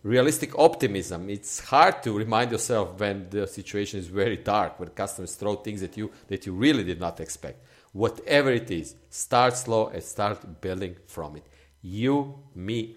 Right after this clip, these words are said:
anybody can build resiliency. It's not the thing that you are born with and you can never develop. That's not close to truth at all.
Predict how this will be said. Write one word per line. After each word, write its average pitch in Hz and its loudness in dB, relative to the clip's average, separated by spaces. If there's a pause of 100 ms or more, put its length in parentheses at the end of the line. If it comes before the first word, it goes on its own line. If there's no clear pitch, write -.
anybody 98 0
can 87 -10
build 95 -2
resiliency. 87 -8
It's - -10
not 123 2
the 95 0
thing 110 -6
that 98 -4
you 98 -2
are 80 0
born 107 0
with 113 -2 (160)
and 90 -8
you 98 -8
can 85 -4
never 90 -2
develop. 76 -8 (560)
That's 98 -4
not 92 -4 (380)
close 92 -4
to 92 -12
truth 85 -12
at - -10
all. 82 -6